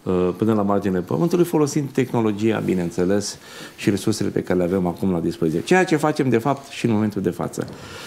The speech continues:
Așa că, uh, cu siguranță, discuția noastră va fi una fructuoasă, mai ales că și la mine este cam aceea situație. Putem discuta, practic, uh, ca doi oameni care vin din afara presei și care,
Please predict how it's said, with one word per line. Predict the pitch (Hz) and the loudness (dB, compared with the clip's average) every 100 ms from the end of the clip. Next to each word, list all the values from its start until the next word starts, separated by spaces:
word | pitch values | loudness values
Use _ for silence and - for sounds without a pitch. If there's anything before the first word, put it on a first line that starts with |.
| - | -4
Așa | - 143 180 | 0 2 4
că, | 180 180 175 165 160 156 160 - - - | 6 8 8 8 4 2 -4 -14 -12 -2
uh, | 135 131 127 123 117 117 | 2 4 4 4 2 0
cu | |
siguranță, | 139 127 135 135 131 | 0 2 2 2 2
discuția | 120 117 120 123 | 0 2 2 2
noastră | 117 117 117 | 2 2 2
va | 110 | 2
fi | 110 120 | 2 2
una | 120 113 107 - - - - | 2 2 0 -2 -16 -20 -20
fructuoasă, | - 127 117 110 127 147 | -2 0 2 2 2 4
mai | 175 165 | 4 6
ales | 147 147 - | 4 2 0
că | 147 139 | 2 2
și | 131 - - 180 | 0 -6 2 6
la | 156 135 | 6 6
mine | 135 | 4
este | 113 110 107 | 2 2 0
cam | 110 | 2
aceea | 101 98 110 | 2 2 0
situație. | 101 87 107 110 127 | 0 -2 0 0 0
Putem | 117 113 113 | 0 0 2
discuta, | 104 - 101 87 98 | 0 0 -2 0 0
practic, | 98 95 - 95 - - - - - - | 0 -2 -2 -4 -6 -20 -20 -20 -20 -8
uh, | - 107 107 95 90 | 2 4 4 2 2
ca | 110 | 2
doi | 107 110 | 6 6
oameni | 110 107 | 4 2
care | 98 101 | 2 2
vin | 98 107 | 4 4
din | 101 101 | 4 2
afara | 110 151 127 101 85 - - _ | 2 2 2 2 -2 -10 -20 _
presei | 104 95 - 139 139 - - - - - - - - | 0 2 2 0 0 -8 -18 -20 -20 -20 -20 -20 -18
și | - 143 | 0 2
care, | 160 151 143 | 2 2 0